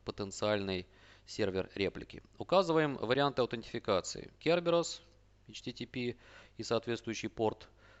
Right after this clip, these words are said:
восемьдесят восемьдесят три или использование H T T P S на основе сертификатов.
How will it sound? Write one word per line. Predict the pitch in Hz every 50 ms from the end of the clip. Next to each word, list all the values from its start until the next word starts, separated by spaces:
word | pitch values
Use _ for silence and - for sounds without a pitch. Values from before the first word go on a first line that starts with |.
| - _
восемьдесят | - 110 110 - 104 101 95 -
восемьдесят | 107 107 101 - 101 101 98 - -
три | 107 107 104
или | 101 - 160 190 165 135
использование | 113 - - - 139 135 123 123 120 113 110 107 -
H | 107 - -
T | - -
T | - 110
P | - - 110 120
S | 127 131 123 - - -
на | 98 101 104 107
основе | 104 98 - - 110 104 101 98
сертификатов. | - - 95 - - - - - - 87 - - -